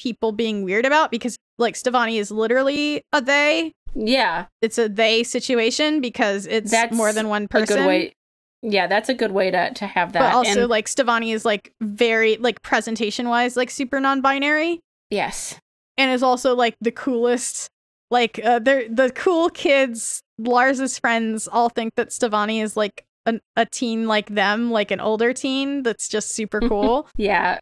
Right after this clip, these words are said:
Speaker 1: We didn't talk about the reason Garnet can punch really good and also has supervision is because Garnet is a fusion of a ruby who is for, made for fight and a sapphire who can see, like, sapphires can all see the future.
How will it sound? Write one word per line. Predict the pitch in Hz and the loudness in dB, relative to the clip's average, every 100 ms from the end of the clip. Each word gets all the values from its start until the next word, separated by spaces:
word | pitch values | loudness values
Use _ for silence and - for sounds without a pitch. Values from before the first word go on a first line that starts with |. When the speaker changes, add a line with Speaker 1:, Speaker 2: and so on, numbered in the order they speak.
| _ | _
Speaker 1:
We | 226 | -2
didn't | 247 277 | 0 -2
talk | 233 269 339 | 2 0 0
about | 220 190 - _ | -2 -2 -4 _
the | 262 | -2
reason | 294 339 311 277 | 0 0 0 2
Garnet | 262 285 285 247 - | 2 4 2 0 -2
can | 285 247 | -2 0
punch | 240 320 349 | 2 0 0
really | 302 294 269 | 0 2 4
good | 240 240 226 | 4 2 2
and | 226 | 2
also | 233 247 | 2 2
has | 233 208 | 0 0
supervision | - 370 359 226 214 220 202 | -2 -2 0 0 0 -2 -2
is | - 214 | -4 -4
because | 214 233 202 | -4 -4 -2
Garnet | - 311 370 247 185 | 2 2 4 0 0
is | 233 214 | -2 -2
a | 220 | -4
fusion | - 262 269 254 233 220 220 - _ _ _ _ | -2 -2 0 0 0 0 -4 -10 _ _ _ _
of | 240 226 220 202 - | 2 4 2 0 -4
a | - 208 185 | -2 0 0
ruby | 220 403 370 240 247 285 - | 2 2 2 -2 -2 -2 -2
who | 247 | 0
is | 220 - | 0 -2
for, | 233 - | -6 -4
made | 226 220 220 | 0 0 0
for | 240 | -2
fight | - 247 190 - _ _ | 2 0 0 -10 _ _
and | 226 | -6
a | |
sapphire | 208 - 254 311 233 214 196 190 190 175 | -4 2 2 4 4 4 4 2 2 -2
who | 190 247 | -4 -4
can | 233 214 | -2 -4
see, | 208 - 226 208 - | -4 -4 -4 -4 -4
like, | 208 175 | -6 -2
sapphires | - 247 254 233 208 | 0 2 2 2 0
can | - 220 | -2 0
all | 196 | 0
see | - | -4
the | 196 | -8
future. | 170 185 190 339 | -6 -8 -4 0